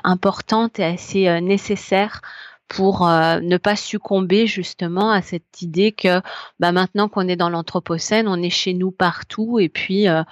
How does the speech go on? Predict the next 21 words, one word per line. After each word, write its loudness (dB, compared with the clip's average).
l'humain 4
serait, 0
euh, 0
bah, 0
l'ingénieur 0
total 0
ou -4
le -4
jardinier -4
total 0
à 2
qui -6
incomberait 0
la 4
responsabilité -6
finalement -2
de 2
designer, 0
euh, 0
le 2
monde. 0